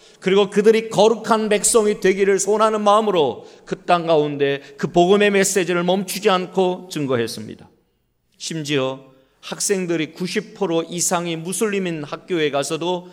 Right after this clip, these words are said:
복음을 전했습니다. 제가 복음을 전하면서도 제 안에 이런 생각이 드는 거예요. 무슬림 학교에서 이래도 되나? 무슬-, 무슬림 학교에서 이렇게 복음을 전해도 괜찮은가? 하는 생각이 들기도 했습니다.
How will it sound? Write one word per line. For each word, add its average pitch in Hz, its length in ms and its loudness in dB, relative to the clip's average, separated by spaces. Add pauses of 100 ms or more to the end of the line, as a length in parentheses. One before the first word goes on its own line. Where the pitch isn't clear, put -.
(180)
복음을 135 480 -2
전했습니다. 110 580 -10 (840)
제가 160 280 2
복음을 208 420 4
전하면서도 180 920 0 (180)
제 165 160 2
안에 190 180 2
이런 208 260 4
생각이 202 420 2
드는 190 280 0
거예요. 117 340 -2 (420)
무슬림 220 500 2
학교에서 202 640 4
이래도 208 420 0
되나? 190 500 -4 (420)
무슬-, 185 280 0
무슬림 220 460 4
학교에서 202 520 2
이렇게 208 360 0
복음을 220 580 4
전해도 190 380 -2
괜찮은가? 214 960 2 (120)
하는 254 280 0
생각이 233 560 0
들기도 208 320 0
했습니다. 143 400 -6